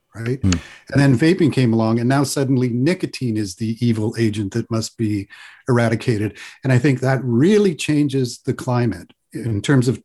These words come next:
Speaker 1: tobacco harm reduction, and it changes it for the worse. Um, so what I said about what's happening in the U S is leaking into Canada, there's, there are several facets to that. One is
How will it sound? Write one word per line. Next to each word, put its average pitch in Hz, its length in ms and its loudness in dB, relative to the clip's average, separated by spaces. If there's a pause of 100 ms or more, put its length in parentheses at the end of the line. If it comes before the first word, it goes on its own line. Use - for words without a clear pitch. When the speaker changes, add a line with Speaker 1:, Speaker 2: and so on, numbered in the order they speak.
Speaker 1:
tobacco 120 440 -2
harm 113 160 0
reduction, 113 400 -2
and 117 100 -4
it 117 80 -6
changes 151 400 0
it 117 160 -2 (280)
for 117 260 0
the 107 80 -2
worse. - 500 -4 (480)
Um, 117 420 0 (120)
so 156 180 0
what 165 100 2
I 156 60 2
said 220 200 0
about 160 280 0
what's 131 180 -2
happening 135 400 -2
in 120 100 -2
the 120 80 -2
U 117 140 0
S 120 240 -4
is 113 140 -8
leaking 113 360 -2
into 110 180 -4
Canada, 139 360 2
there's, 135 400 0
there 131 180 2
are 131 40 2
several 180 580 -2 (160)
facets 131 460 -4
to 127 100 -10
that. 104 240 -8
One 175 280 2
is 123 320 2